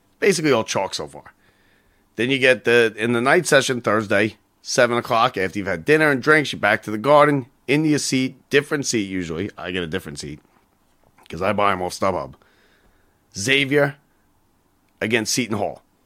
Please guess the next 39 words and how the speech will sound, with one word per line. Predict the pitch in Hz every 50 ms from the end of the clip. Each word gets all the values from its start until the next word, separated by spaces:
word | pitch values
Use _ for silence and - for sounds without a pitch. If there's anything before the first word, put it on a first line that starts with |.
| _ _ _ _ _ _ _ _ _ _ _ _ _ _ _ _ _ _ _ _ _ _ _ _ _ _ _ _ _ _ _ _ _ _ _ _ _ _
Now, | 95 98 98
Seton | - - - 143 147 156 147
Hall, | 131 127 123 117 123
you | 131 123
could | - - 160 151 135
see | - - 139
an | 131 120
upset | 117 107 - - 95 87
here. | 92 82 58 55 - _ _ _ _ _ _
I, | 107 113 113 104 98 - _ _ _ _ _ _ _ _ _ _ _ _ _ _ _ _ - _ _ -
I | 95 107 113
don't | 120 120 123 -
think | 139 127 110
it's | 113 -
gonna | - 123 110 101
happen | 98 113 131 143 - 175 190 - - _ _ _ _ _ _ _
'cause, | - 127 120 98
because | 107 120 117 104 117 104 92
Xavier's | 92 123 120 123 120 123 107
a | 117
better | 107 113 110 110 110
team, | - - 147 147 156 175 185 - - _ _ _ _ _ _ _ _ _ _ _ _ -
but | 107 101 -
Seton | - - 151 156 156 156 131
Hall | 139 156 147 143 135 131 127 - _ _ _ _ _ _ _ _ _ _ _ _ _ _ _
surprises | - - - 107 - - 123 117 117 135 135 131 135 131 131 131
in | 127
this | 127 127 -
tournament | - - 123 123 120 113 113 113
a | 104
lot. | 98 95 87 76 - _ _ _ _ _ _ _ _ _ _ _ _ _ _ _ _
And | - 113 117
it | 110 104
wouldn't | 110 117 131 139 127 123 117
shock | - - 127 120 120 - -
me | 117 113 110
if | 95 90 98 107 98
Seton | - - 127 120 110 113
Hall | 104 110 107 107 101 95 92 -